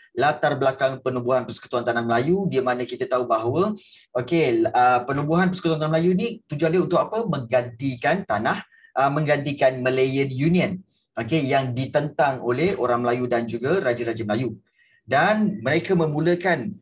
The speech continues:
uh, apa, usaha-usaha untuk menukarkan Malayan Union itu dengan jawatan kuasa kerja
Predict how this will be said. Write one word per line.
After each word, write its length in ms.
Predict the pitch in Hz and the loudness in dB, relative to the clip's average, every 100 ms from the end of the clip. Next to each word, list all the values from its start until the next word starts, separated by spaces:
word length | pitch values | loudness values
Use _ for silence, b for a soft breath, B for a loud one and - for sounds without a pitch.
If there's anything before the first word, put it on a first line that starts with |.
| _ | _
uh, 560 | - 120 123 120 120 - | 0 4 6 6 4 4
apa, 480 | 123 - 180 165 - | 0 2 4 4 2
usaha-usaha 800 | 143 160 160 175 151 - 170 139 | 0 2 4 4 0 2 2 2
untuk 480 | 139 - 151 131 131 | -2 -2 0 0 -2
menukarkan 800 | 131 135 143 - 180 170 - 147 | -4 -2 -4 -2 0 0 0 -6
Malayan 320 | 131 135 131 127 | -2 -2 -2 -4
Union 240 | 120 127 | -6 -6
itu 160 | - 175 | -4 -4
dengan 480 | 143 175 165 165 185 B B 117 | -2 -2 -2 -2 -6 B B -2
jawatan 560 | 135 135 131 - 123 | 2 2 2 0 -2
kuasa 400 | 110 120 120 117 | 0 0 0 -2
kerja 400 | 139 123 147 95 | -2 0 0 -2